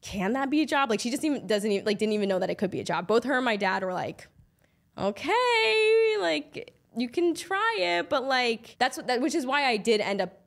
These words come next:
still graduating college. I low-key, there was a point when I really wanted to drop out, and I remember being like, "Mom, I don't wanna go to school." I was, like, pretty decent. Hon-, honestly, I was not good enough on YouTube to drop out.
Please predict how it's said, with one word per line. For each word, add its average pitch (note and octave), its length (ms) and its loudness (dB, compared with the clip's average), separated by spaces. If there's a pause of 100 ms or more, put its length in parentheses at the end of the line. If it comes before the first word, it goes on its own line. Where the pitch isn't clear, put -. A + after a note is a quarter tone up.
still G#3+ 340 0
graduating G3+ 600 0
college. B3 300 0
I F#3+ 180 0
low-key, G3+ 520 2
there G3+ 180 2
was G#3 140 0
a A#3 60 0
point B3 240 -2
when G3+ 100 0
I F#3 100 0
really F3+ 440 -2
wanted F3+ 220 -4
to F3+ 80 -2
drop E3 220 -4
out, E3+ 300 -2
and G#3 60 -4
I G3+ 40 0
remember F#3+ 200 -2
being F#3+ 120 -2
like, F3+ 180 -4
"Mom, F#3 240 -2 (260)
I G3 80 0
don't G3 280 2
wanna A#3 220 2
go A3 180 2
to A3+ 80 2
school." A3 600 0 (260)
I F#3+ 180 0
was, F#3 320 -4 (260)
like, F4 180 2
pretty A4 220 2 (300)
decent. B3+ 420 0
Hon-, G3 220 0
honestly, B3+ 340 0
I A#3 80 4
was G3 120 -2
not F#3 360 0
good G3+ 140 2
enough G#3 220 0
on G#3+ 140 0
YouTube G#3+ 280 -4
to A#3 100 -2
drop F#3 260 0
out. G#3 320 0